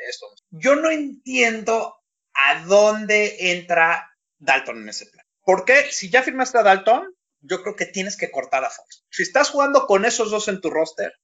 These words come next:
ese es tu plan. Es, si ese es tu plan, por, fue una pérdida de un año.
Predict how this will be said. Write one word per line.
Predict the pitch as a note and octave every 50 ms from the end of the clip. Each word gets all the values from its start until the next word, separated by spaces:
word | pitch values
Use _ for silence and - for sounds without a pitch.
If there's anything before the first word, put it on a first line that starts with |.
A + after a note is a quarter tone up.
| _ _ _ _ _ _
ese | - G#3+ A3+ A3+ -
es | C4 -
tu | - F#3+ -
plan. | - D3 C#3+ F#3+ D#4 - _ _ _ _ _ _
Es, | - G#3 - - - -
si | - G#3 A#3
ese | C#4 - A4
es | - -
tu | - A3 -
plan, | A3+ G#3+ G3 G#3 - C#4+ - - - - - _ _ _
por, | - G3+ G3+ G#3 G#3 - - - _ _ _ _ _ _
fue | - A#3 A#3 B3
una | C4+ C#4+ C4+ A3+ - - -
pérdida | B3 A#3 A3+ A#3+ A#3 G#3 G3 E3+
de | D#3
un | D#3 D#3 C#3
año. | - - _